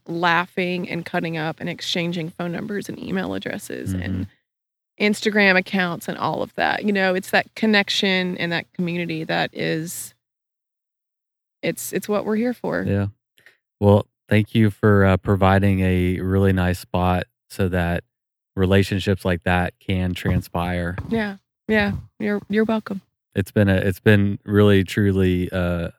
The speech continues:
Speaker 2: awesome. So, uh, why don't you tell people, like, if they don't know how to get, how, how, like, where do they find you on the internet?
Speaker 1: Oh, uh, mulberry gap dot com.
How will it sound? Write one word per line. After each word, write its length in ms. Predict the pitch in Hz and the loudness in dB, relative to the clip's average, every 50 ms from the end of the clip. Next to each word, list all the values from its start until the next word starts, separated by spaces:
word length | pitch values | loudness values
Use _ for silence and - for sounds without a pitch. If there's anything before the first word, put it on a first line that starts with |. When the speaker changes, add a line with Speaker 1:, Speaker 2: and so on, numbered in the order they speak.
| _ - | _ -4
Speaker 2:
awesome. 440 | 95 95 98 92 - 101 95 95 | -2 -2 -2 -2 -2 -6 -6 -6
So, 320 | 87 - 101 95 95 90 85 - _ _ _ _ _ _ _ | -2 0 2 4 4 2 0 -2 _ _ _ _ _ _ _
uh, 260 | 104 101 98 95 92 | 0 0 2 2 0
why 180 | 85 92 107 117 | 0 2 4 4
don't 140 | 135 135 131 | 4 6 4
you 80 | 123 | 2
tell 200 | 113 - 123 113 | 2 2 0 0
people, 500 | 107 - 117 104 - 107 101 98 98 95 | 2 0 -2 0 2 2 2 4 4 2
like, 280 | 95 92 90 85 - _ _ _ _ _ _ _ _ _ _ _ | 2 2 0 -2 -4 _ _ _ _ _ _ _ _ _ _ _
if 140 | - - - | -10 -6 -4
they 100 | 98 90 | -2 -2
don't 200 | 90 92 95 95 | 0 0 0 0
know 100 | 98 92 | 0 0
how 120 | 95 98 | 0 0
to 80 | 98 98 | -2 0
get, 260 | 98 101 95 - - | 0 -2 -2 -2 -2
how, 220 | 98 107 113 117 - - | 2 4 4 4 4 2
how, 280 | 101 117 117 110 101 - - | -2 -4 -4 -4 -6 -6 -2
like, 180 | 104 98 92 - _ | -2 -2 -2 -2 _
where 120 | 110 107 | 2 4
do 60 | 104 | 4
they 60 | 98 | 4
find 240 | 92 - 92 90 90 | 2 2 0 -2 0
you 60 | 90 90 | -2 -2
on 60 | 87 | -2
the 60 | 90 87 | -2 -4
internet? 380 | 85 87 87 90 90 95 - - _ _ | -4 -4 -6 -6 -6 -8 -10 -14 _ _
Speaker 1:
Oh, 200 | 269 269 247 214 - _ _ _ _ _ _ _ _ | 2 2 4 2 -2 _ _ _ _ _ _ _ _
uh, 320 | - 208 214 208 208 202 - - | 2 4 6 6 4 2 0 -2
mulberry 440 | - 196 190 190 208 220 214 226 214 | -2 0 2 2 2 2 0 2 2
gap 220 | 226 226 - - | 2 2 2 4
dot 200 | - 262 254 247 | 2 0 0 0
com. 540 | - - 254 240 240 254 269 285 285 294 285 | 0 0 2 4 4 4 2 0 0 -2 -4